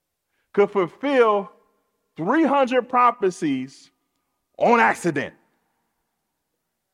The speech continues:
Like, he just stumbled into three hundred prophecies being fulfilled. I think it takes more faith to think that it was a coincidence than to think that it was part of God's plan.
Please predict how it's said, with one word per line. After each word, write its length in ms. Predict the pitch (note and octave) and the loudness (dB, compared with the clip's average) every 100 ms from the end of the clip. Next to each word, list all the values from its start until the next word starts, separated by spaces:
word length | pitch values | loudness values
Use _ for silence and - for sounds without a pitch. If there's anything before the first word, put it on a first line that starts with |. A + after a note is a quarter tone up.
| _ _ _ _ _ _ _ _ _ _ _ _ _ _ _ _ _ _ _ _ _ | _ _ _ _ _ _ _ _ _ _ _ _ _ _ _ _ _ _ _ _ _
Like, 160 | D3+ - | 0 2
he 100 | A3+ | 2
just 240 | G3+ - | 2 0
stumbled 360 | - G#3+ A3+ A3 | 2 6 6 4
into 220 | G#3+ G#3+ | 4 0
three 200 | A#3+ A#3+ | 2 2
hundred 540 | A3 F#3+ F#3 - _ | 4 2 -4 -10 _
prophecies 680 | A3 F#3 - C3+ G2+ - - B2 | 2 2 0 -8 -10 -12 -14 -2
being 180 | D#3 | -2
fulfilled. 420 | C3 C3 D3+ G#2 - _ _ _ _ _ _ _ _ _ _ - | -2 -6 -4 -6 -8 _ _ _ _ _ _ _ _ _ _ 2
I 140 | A#3 | 2
think 160 | C#4+ D4+ | 2 0
it 140 | G3+ | 0
takes 260 | A3+ G#3 - | 0 0 0
more 300 | F3+ A3 G3+ | 2 2 2
faith 400 | - A3 G3+ - | 0 0 0 0
to 100 | F3 | -6
think 320 | - G3 F#3+ | -4 -6 -2
that 160 | F#3 F3 | -2 0
it 80 | |
was 160 | F3 E3 | -2 -4
a 60 | D3+ | -6
coincidence 680 | D#3 E3 F#3+ - D3 C#3+ | -6 -4 -6 -8 -8 -8
than 140 | D#3 D3+ | -8 -6
to 80 | C3+ | -6
think 220 | D#3+ D3 | -6 -6
that 120 | C3+ | -4
it 60 | B2+ | -4
was 140 | B2+ | -6
part 240 | - B2+ | -4 -4
of 80 | A2+ | -2
God's 240 | G#2 G2 - | -2 -4 -4
plan. 300 | G#2 E2 | -10 -10